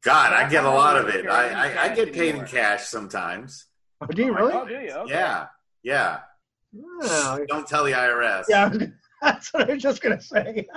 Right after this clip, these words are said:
Speaker 3: <laughs> Of course, you're very honest and you report all your income, so <clears throat> we don't have to worry about that. Um, okay, let's start off with a couple of minor things.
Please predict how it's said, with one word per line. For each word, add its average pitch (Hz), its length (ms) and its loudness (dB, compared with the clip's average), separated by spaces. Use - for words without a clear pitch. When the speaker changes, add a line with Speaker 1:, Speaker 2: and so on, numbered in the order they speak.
Speaker 3:
<laughs> - 260 -12
Of 202 140 0
course, 202 320 0
you're 175 180 0
very 170 260 0
honest 160 360 -2
and 151 140 -6
you 143 100 -6
report 143 380 -2
all 135 180 -2
your 127 140 -8
income, 123 360 -10
so 123 240 -10
<clears throat> - 40 -14
we 233 60 -8
don't 220 440 -8
have 151 80 -6
to 151 60 -8
worry 131 140 -6
about 123 200 -6
that. 113 160 -8
Um, 165 380 4
okay, 202 160 2
let's 247 220 2
start 277 160 4
off 226 100 2
with 214 100 0
a 196 40 -8
couple 196 260 0
of 143 100 0
minor 156 600 0
things. 120 380 -8